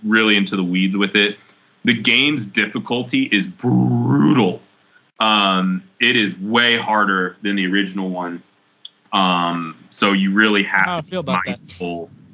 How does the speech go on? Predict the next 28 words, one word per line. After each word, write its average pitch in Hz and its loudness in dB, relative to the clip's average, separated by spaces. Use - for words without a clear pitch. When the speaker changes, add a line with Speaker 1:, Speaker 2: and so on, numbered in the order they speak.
Speaker 1:
of, 92 0
um, 90 -2
how 95 0
you're 90 -2
playing. 95 0
I 127 2
ended 120 2
up 98 0
choking 98 -4
back 92 0
the, 87 -4
or 90 -4
pulling 95 -2
back 90 0
the - -8
difficulty 92 -4
Speaker 2:
Okay, - -8
so 98 0
you 92 0
Speaker 1:
because 147 -6
Speaker 2:
can 143 -2
do 143 -8
that? 156 -6
Speaker 1:
Yeah, 127 4
oh 139 4
yeah, 117 2
you 120 0
can. 92 -4